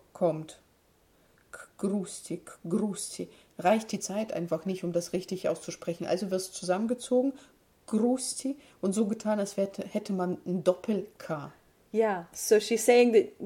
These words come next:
Speaker 2: when a K comes before a G like this, there isn't enough time to say k, g. So even though the G would normally be voiced, what basically here what we end up doing is doubling the K sound.
Speaker 1: Грусти.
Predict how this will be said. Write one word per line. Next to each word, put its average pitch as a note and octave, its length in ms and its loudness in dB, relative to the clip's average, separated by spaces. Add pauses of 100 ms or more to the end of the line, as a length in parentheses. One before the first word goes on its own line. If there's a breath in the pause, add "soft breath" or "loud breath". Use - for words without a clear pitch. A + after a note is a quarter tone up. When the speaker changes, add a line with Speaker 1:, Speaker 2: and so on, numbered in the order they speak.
(200)
Speaker 2:
when A#3 240 6
a A3+ 60 6
K B3 320 4
comes A3 240 0
before G3+ 260 2
a F#3+ 60 2
G B3+ 220 0
like G#3 260 4
this, G#3 240 2 (240 loud breath)
there G3+ 120 6
isn't B3 220 8
enough G#3 200 6
time A#3+ 220 6
to - 60 -2
say F#3+ 240 4
k, - 100 -2 (220)
g. A3 260 8 (1000 loud breath)
So A3 520 10
even C4 240 6
though A#3 120 10
the A3 80 8
G G#3 200 4
would G#3+ 140 6
normally A#3 420 4
be G#3 160 2
voiced, G3+ 560 4 (540 soft breath)
what A3 260 6
basically A#3 480 8
here A3+ 140 10
what G3 140 6
we F#3+ 160 6
end A3+ 200 2
up G#3+ 120 -4
doing G#3+ 260 2
is F#3 140 0
doubling G#3+ 500 6
the F#3+ 80 0
K A#3+ 300 6
sound. - 360 -4 (380)
Speaker 1:
Грусти. G#3+ 760 -2